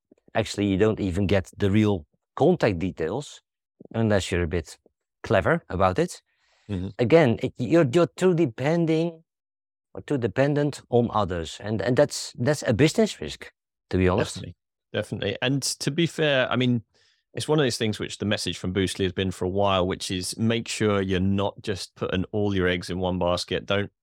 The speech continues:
Speaker 2: build your business on somebody else's land, as Mark Simpson says.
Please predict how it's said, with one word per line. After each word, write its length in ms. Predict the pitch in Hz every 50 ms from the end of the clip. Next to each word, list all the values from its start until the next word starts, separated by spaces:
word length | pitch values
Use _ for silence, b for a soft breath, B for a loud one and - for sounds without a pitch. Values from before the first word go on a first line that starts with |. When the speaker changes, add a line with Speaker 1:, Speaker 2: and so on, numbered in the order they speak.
| _ _
Speaker 2:
build 320 | _ 104 95 92 92 85 -
your 240 | 95 87 85 85 87
business 400 | 98 98 90 - 95 90 - -
on 100 | 90 87
somebody 300 | - - 90 87 90 90
else's 320 | 85 82 - - 87 85
land, 340 | 92 87 90 87 85 87 87
as 140 | 87 87 -
Mark 200 | 90 87 82 -
Simpson 340 | - - 98 90 - - 87
says. 420 | - - 92 92 92 92 - -